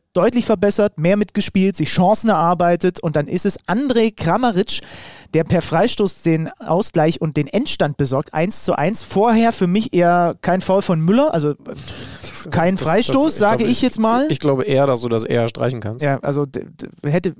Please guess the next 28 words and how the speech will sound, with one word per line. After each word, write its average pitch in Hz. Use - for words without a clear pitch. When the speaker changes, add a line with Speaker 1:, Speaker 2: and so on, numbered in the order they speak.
Speaker 1:
hätte 170
keinen 156
Freistoß 156
geben 156
dürfen. 214
Und -
dann 175
ist 277
Jan 214
Sommer 247
mit 247
den 214
Fingerspitzen 220
dran 165
und 160
wieder 202
wird 175
darüber 151
diskutiert, 147
wenn 160
er 147
größer 160
wäre, 147
Spannweite 156
und 170
so 143
weiter 135
und 147